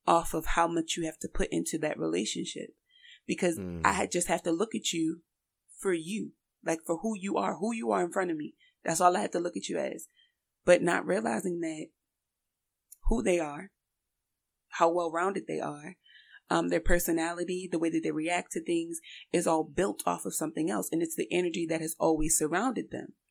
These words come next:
Speaker 1: which
Speaker 2: Right,
Speaker 1: is then
Speaker 2: right.
Speaker 1: reincarnated from something else. So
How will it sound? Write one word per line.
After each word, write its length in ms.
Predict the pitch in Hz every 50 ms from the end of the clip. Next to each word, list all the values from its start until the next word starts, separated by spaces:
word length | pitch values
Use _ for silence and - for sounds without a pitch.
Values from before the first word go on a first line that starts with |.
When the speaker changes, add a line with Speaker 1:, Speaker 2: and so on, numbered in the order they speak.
| _ _
Speaker 1:
which 300 | - - - - 170 165 165
Speaker 2:
Right, 40 |
Speaker 1:
is 100 | 170 - -
then 220 | 170 185 180 165
Speaker 2:
right. 80 | 156 156
Speaker 1:
reincarnated 760 | 185 196 185 180 170 - - 196 196 202 180 165 - - -
from 160 | - - 175
something 380 | 170 - 156 151 - 156 156 -
else. 260 | - 180 165 - - - - - - - -
So 440 | - - - 196 180 170 - -